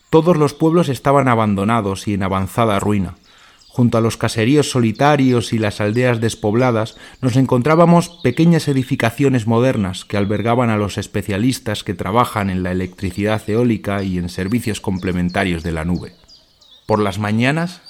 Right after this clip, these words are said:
las profesoras nos mostraban las escasas granjas supervivientes con sus animales: gallinas, conejos, vacas, ovejas, cerdos, algún caballo.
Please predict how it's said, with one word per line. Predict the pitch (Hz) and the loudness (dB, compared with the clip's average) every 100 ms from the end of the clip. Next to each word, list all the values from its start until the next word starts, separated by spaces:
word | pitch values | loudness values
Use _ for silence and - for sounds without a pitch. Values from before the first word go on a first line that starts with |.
| - - - - | -20 -20 -14 -4
las | 127 | -4
profesoras | - 127 120 127 156 170 | -2 -4 -4 -2 0 0
nos | 139 131 | 0 0
mostraban | 117 110 143 139 143 131 | 0 -2 0 2 2 2
las | 117 113 | 0 -4
escasas | 110 - - 131 131 113 | -8 -8 -2 -2 -2 -4
granjas | 104 120 135 - 120 | -2 0 0 -2 -4
supervivientes | 117 98 101 104 110 123 113 107 | -4 -4 -2 0 0 0 -2 -4
con | - 104 | -4 -4
sus | - 101 | -4 -8
animales: | 95 95 101 107 85 90 - - - - _ | -6 -2 -2 -2 -6 -12 -20 -20 -20 -20 _
gallinas, | - - 123 135 113 110 - | -20 -2 2 2 2 -2 -4
conejos, | - 98 127 123 - 107 95 | -8 -2 0 0 -2 -4 2
vacas, | 123 117 101 107 - _ _ _ | 0 2 -4 -6 -10 _ _ _
ovejas, | - 90 117 135 - 104 101 | -4 2 2 2 -2 -10 -10
cerdos, | - 127 120 104 95 - - - | 0 0 2 -2 -4 -8 -12 -10
algún | - 92 110 | -6 -2 0
caballo. | - 90 110 107 95 | 0 2 2 2 -2